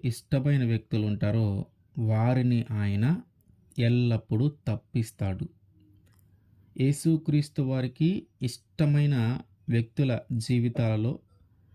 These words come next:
వారికి జరిగేటటువంటి నష్టాల నుంచైనా, కష్టాల నుంచైనా, బాధల నుంచైనా, వ్యాధుల నుంచైనా, అవమానాల నుంచైనా ఆయన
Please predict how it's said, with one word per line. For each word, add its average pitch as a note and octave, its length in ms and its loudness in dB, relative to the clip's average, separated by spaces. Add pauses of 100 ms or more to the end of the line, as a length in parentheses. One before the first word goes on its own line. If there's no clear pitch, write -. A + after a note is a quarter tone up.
(680)
వారికి B2+ 400 2
జరిగేటటువంటి C3 1300 2 (540)
నష్టాల C3+ 560 2
నుంచైనా, B2 680 0 (540)
కష్టాల B2+ 460 0
నుంచైనా, A#2 600 -2 (760)
బాధల A#2+ 640 2
నుంచైనా, C3 720 0 (200)
వ్యాధుల A#2 560 2
నుంచైనా, A2 680 -2 (500)
అవమానాల C3+ 760 2
నుంచైనా B2 680 0
ఆయన B2 380 0